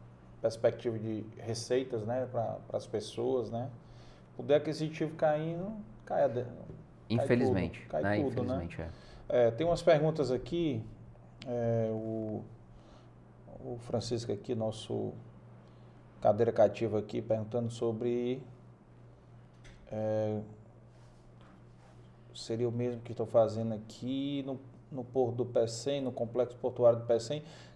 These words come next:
Speaker 1: Cara, tá vindo um concessionária, né, de, se eu não me engano, é, teve uma, ou assinou, ou tá assinando uma fabricante de carro elétrico pra vir pra cá, né? Não sei se tu tá sabendo,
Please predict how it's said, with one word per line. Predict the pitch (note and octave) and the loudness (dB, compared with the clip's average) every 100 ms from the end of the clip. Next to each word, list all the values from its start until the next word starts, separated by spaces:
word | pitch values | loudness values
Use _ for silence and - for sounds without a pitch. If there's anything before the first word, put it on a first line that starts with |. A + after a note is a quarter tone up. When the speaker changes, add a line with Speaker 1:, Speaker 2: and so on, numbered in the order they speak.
| - | 4
Speaker 1:
Cara, | G#3+ | 8
tá | F3 E3+ | 12 10
vindo | D#3+ F#3+ G#3+ | 10 2 2
um | G#3 G3+ F#3 | 0 0 -2
concessionária, | - F#3 F#3 - A3+ F#3 D3+ D#3 D#3 | -2 0 0 0 0 6 8 10 8
né, | C#3 D#3+ | 6 4
de, | E3 C#3+ D3+ D#3 D3+ D3+ | 2 -2 -2 0 0 -2
se | - | -2
eu | D3+ | -2
não | |
me | D3 | -2
engano, | B2+ C#3+ | 0 0
é, | E3+ F3+ E3+ - - - - - - - - - - | 0 -2 -4 -6 -8 -18 -20 -20 -20 -20 -20 -14 -2
teve | C3+ C3 | -2 0
uma, | D3 D3 C#3+ C#3 B2+ - - - - - - - - | 2 4 4 2 0 -4 -16 -20 -20 -20 -20 -20 -10
ou | - D#3+ | 4 6
assinou, | E3 - D#3 C3 D#3 F3+ | 6 4 2 4 6 8
ou | E3+ | 8
tá | D#3+ D3+ | 6 6
assinando | D3 C#3+ C#3 D3+ E3 E3+ E3+ D#3+ E3 | 4 0 0 0 -2 -4 -6 -8 -12
uma | C#3 D3+ D#3 D#3+ D#3 D#3+ | -8 -4 -2 0 -2 -2
fabricante | D#3+ D#3+ E3 D#3+ - D#3 E3+ F3 - | 2 4 2 0 -2 -2 -2 -4 -6
de | D#3+ - D#3 D#3+ E3+ E3+ - | -8 -6 -2 -2 0 -2 2
carro | E3 E3 | 2 4
elétrico | F#3 C3+ B2 - - - - - - - - - - - | 4 4 2 -2 -12 -14 -16 -20 -20 -20 -20 -20 -20 -6
pra | C3 C3 | 0 0
vir | B2+ | 0
pra | C#3 C#3+ D3 | -4 -2 -2
cá, | - C3+ A#2+ | -2 0 0
né? | A#2+ C#3 C#3 | -2 -4 -6
Não | C3 | -6
sei | C#3+ | -6
se | - | -6
tu | D#3 | -4
tá | C#3 C3 | 0 0
sabendo, | A2+ D3 B2 A#2+ A#2+ | 0 -2 -2 -6 -6